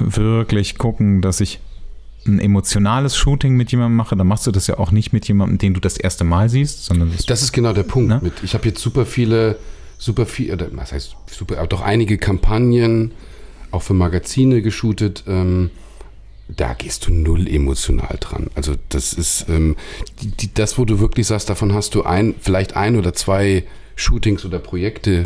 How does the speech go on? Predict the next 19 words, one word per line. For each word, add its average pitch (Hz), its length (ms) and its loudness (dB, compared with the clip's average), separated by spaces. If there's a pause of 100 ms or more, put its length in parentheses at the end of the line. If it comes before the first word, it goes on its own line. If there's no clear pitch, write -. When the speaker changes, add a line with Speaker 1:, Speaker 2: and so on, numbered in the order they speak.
Speaker 2:
Projekte 95 480 2
im 80 140 4
Jahr, 82 280 2 (540)
ähm, 85 640 4 (1080)
ähm, 85 640 4 (1300)
wo, 90 200 -6
wo 90 120 0
du 98 100 0
einfach 90 220 0
auch 82 100 4
die 90 120 4
Geschichte - 420 0
von 90 180 2
dem 85 280 2
Menschen 104 540 2 (380)
kennst 95 380 0
und 92 80 0
sagst, 87 240 -2
„Mensch, - 360 0